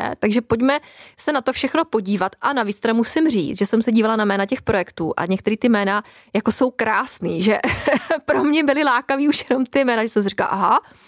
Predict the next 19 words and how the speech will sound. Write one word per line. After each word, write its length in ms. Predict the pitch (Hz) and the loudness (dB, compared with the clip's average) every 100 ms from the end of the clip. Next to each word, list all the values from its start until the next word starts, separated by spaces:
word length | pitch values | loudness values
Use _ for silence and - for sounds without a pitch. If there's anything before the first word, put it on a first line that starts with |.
| _ | _
tohle 260 | - 214 202 | -2 0 0
jako 180 | 208 214 | 0 0
zní 180 | 208 196 | 2 2
dobře, 260 | 247 294 | 2 2
do 80 | 233 | 0
toho 160 | 220 196 | 0 0
bych 120 | 196 | 0
se 120 | 202 | 0
zapojila.“ 540 | 196 - 320 311 262 294 - - - | -2 -2 0 2 0 -2 -16 -20 -8
Tak, 240 | - 226 269 | -6 -4 -2
eh, 60 | 226 - | -2 -2
pojďme 360 | 240 262 339 370 - - - | 0 2 0 -2 -10 -20 -2
na 120 | 254 | -2
to 140 | 247 320 | 0 -4
všechno, 580 | - 294 - 247 202 220 | 0 0 2 2 2 0
co 160 | - 247 | -2 0
teda 200 | 294 311 | 0 0
vlastně 320 | 277 - 320 | -2 -2 0
děláte. 460 | 339 480 - 170 | 2 2 2 -2